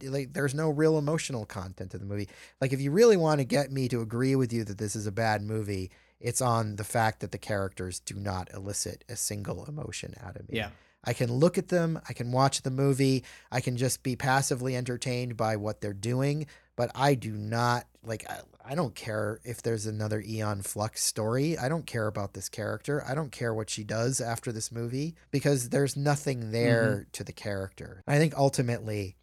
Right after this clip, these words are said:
Speaker 1: that is why it did poorly and why critics didn't like it and why it failed.
Speaker 2: Yeah, I mean, you said, you said it. I mean, like, you know, they,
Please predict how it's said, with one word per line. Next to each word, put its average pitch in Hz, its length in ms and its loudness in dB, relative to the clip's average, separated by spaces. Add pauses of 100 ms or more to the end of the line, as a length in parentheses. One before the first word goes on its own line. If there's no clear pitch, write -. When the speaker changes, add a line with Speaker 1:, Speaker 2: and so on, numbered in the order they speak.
(280)
Speaker 1:
that 107 180 6
is 104 160 0
why 98 540 2 (680)
it 123 200 -6 (280)
did 113 240 -2
poorly 139 600 6
and 107 340 -4
why 101 200 0
critics 120 360 -2
didn't 117 240 -4
like 101 260 -4
it 98 180 -4
and 95 200 -12
why 90 440 -12
it - 280 -14
failed. - 840 -12
Speaker 2:
Yeah, 214 240 6
I 135 60 4
mean, 151 160 4
you 160 100 4
said, 170 360 4
you 160 160 0
said 175 200 6
it. 123 160 6
I 123 60 2
mean, 127 240 4
like, 120 220 0
you 156 80 2
know, 117 480 0 (340)
they, 135 580 2